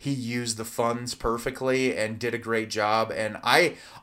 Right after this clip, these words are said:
honestly, even if it's not with A twenty-four, I just really wanna see him make another movie 'cause I'm right there with you. Like, holy shit, that movie was, uh, incredible.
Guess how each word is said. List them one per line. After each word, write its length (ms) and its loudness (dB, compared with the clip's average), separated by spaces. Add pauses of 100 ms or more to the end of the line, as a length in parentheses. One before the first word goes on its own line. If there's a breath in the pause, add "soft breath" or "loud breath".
honestly, 520 12
even 220 2
if 120 4
it's 180 0
not 380 4
with 140 4
A 160 8
twenty-four, 800 2
I 160 4
just 300 2
really 400 0
wanna 240 2
see 240 2
him 260 0
make 240 0
another 300 -2
movie 420 -6
'cause 220 -6
I'm 200 4
right 240 2
there 140 0
with 240 -4
you. 140 -8
Like, 200 -4
holy 280 -2
shit, 440 -2 (340 soft breath)
that 260 4
movie 260 2
was, 760 2
uh, 300 2
incredible. 800 -2